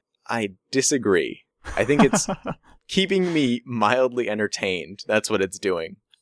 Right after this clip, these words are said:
Speaker 2: All right. That's fair.
Speaker 1: So anyway, feed Facebook lies,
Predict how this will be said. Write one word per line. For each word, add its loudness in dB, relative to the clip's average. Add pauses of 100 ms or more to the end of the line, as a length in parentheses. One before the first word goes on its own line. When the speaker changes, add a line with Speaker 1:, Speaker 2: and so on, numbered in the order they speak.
(180)
Speaker 2:
All -2
right. -2 (180)
That's -4
fair. -2 (340)
Speaker 1:
So 4
anyway, -4 (180)
feed -2
Facebook 2
lies, -2